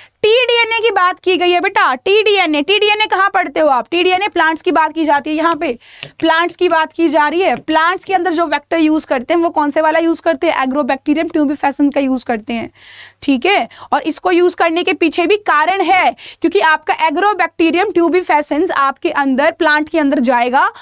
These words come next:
और इसके अंदर क्या होता है? नेचुरल वेक्टर होता है, ये अपना एक जीन होता है जिसको हम बोलते हैं टीआई जीन बोलते हैं या फिर टीडीएनए बोल देते हैं, उसको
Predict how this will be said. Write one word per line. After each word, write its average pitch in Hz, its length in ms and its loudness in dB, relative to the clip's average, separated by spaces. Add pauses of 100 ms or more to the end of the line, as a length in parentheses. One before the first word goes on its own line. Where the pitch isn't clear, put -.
(180)
और 302 140 0
इसके 370 220 -2
अंदर 381 220 0
क्या 381 140 0
होता 330 160 -2
है? 427 120 -2
नेचुरल 453 640 0
वेक्टर 339 280 -2
होता 233 260 -4
है, - 120 -6 (280)
ये 294 120 4
अपना 392 260 0
एक 403 120 -2 (120)
जीन 349 320 0
होता 277 260 0
है 302 60 2
जिसको 302 220 -4
हम 330 120 -2
बोलते 294 260 -2
हैं 349 140 -4
टीआई 311 380 2
जीन 254 320 2
बोलते 247 280 0
हैं 277 40 0
या 277 40 -4
फिर 311 80 -4
टीडीएनए 285 640 0
बोल 240 220 2
देते 226 260 -2
हैं, 233 100 -4 (300)
उसको 415 460 0